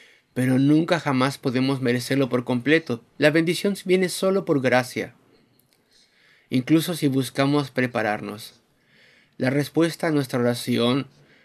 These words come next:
es la bendición más sorprendente en la, en este planeta. Toda nuestra fortaleza viene de la oración,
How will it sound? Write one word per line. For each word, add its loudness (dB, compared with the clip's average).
es 2
la 8
bendición 2
más 0
sorprendente -2
en -2
la, 0
en -4
este -6
planeta. -4
Toda 4
nuestra 0
fortaleza -2
viene 2
de 2
la 0
oración, 2